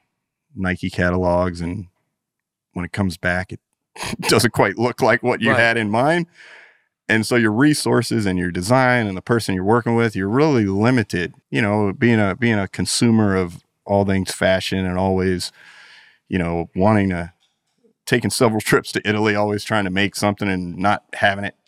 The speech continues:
Speaker 1: show up back here, you know? It was really cool because it was like,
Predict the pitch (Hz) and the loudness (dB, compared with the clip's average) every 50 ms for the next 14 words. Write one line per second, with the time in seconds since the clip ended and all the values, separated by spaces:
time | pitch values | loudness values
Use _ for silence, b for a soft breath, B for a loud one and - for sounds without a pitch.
0 | - - - - 113 104 101 101 101 - _ - 98 101 104 - - 117 117 117 | -10 -6 0 2 4 4 6 4 2 0 _ 0 0 0 0 0 0 0 0 0
1 | 113 113 120 120 123 120 120 B B B B B B B B B 110 113 110 101 | 0 0 0 0 0 -2 -4 B B B B B B B B B 4 4 4 4
2 | 117 120 110 104 95 - - 123 110 98 90 95 90 - 95 90 90 92 90 90 | 4 4 4 4 2 2 2 2 2 2 0 -2 -2 -2 -2 -2 0 -2 -4 -4
3 | 90 92 92 92 92 90 87 87 _ - | -6 -4 -4 -2 -2 -2 -4 -6 _ -20